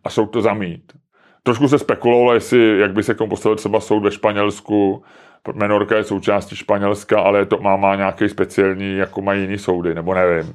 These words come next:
A říkali, že by to dopadlo asi ve Španělsku stejně. Soud to zamít z důvodu, že, eh, to nebyla chyba hotelu, ale chyba toho turisty, že si ty postele měl přirazit k sobě. <laughs> Takže řekl, že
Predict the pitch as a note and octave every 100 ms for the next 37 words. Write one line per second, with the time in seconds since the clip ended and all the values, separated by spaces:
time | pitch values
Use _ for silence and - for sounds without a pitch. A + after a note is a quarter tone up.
0 | - F2 E2 - F#2+ F#2 F2 E2+ F2+ F#2+
1 | F#2 E2+ F2+ F#2 G2 F#2 - F#2+ F#2+ F2
2 | F2 - - - - A2 A2 B2+ A2 G#2
3 | F#2+ G2+ G2 F#2+ F#2+ F2 - _ _ -
4 | F#2 G2+ F#2 F2+ F2 C2 - D2 - -
5 | - - G#2 G2 F#2 G2+ - G#2+ F#2 F2
6 | F#2+ F2 - F2+ F2+ G2+ G2 G2+ F#2+ F#2+
7 | F2 - - F#2 _ _ - F2+ G2 F#2+
8 | G#2+ - - A#2 A2+ - - A#2 G#2 -
9 | - - G2+ - - - _ _ _ _
10 | _ _ _ _ _ _ _ _ _ -
11 | C3+ - - G2+ - _ G#2+ G2+ G#2 G2
12 | F#2+ A#2 G#2